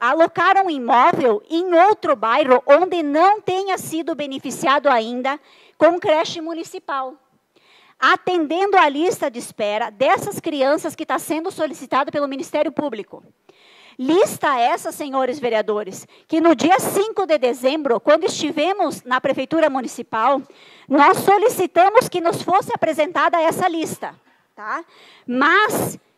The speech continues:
ninguém apresentou a lista para nós. Tudo isso nos leva a crer que essa lista não tenha sido,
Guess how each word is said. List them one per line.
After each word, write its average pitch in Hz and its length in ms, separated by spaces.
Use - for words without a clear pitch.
ninguém 359 600
apresentou 302 680
a 294 80
lista 277 360
para 294 240
nós. 233 420
Tudo 403 360
isso 285 500
nos 285 240
leva 294 340
a 359 40
crer 254 460
que 220 340
essa 359 440
lista 269 640
não 381 480
tenha 370 600
sido, 302 680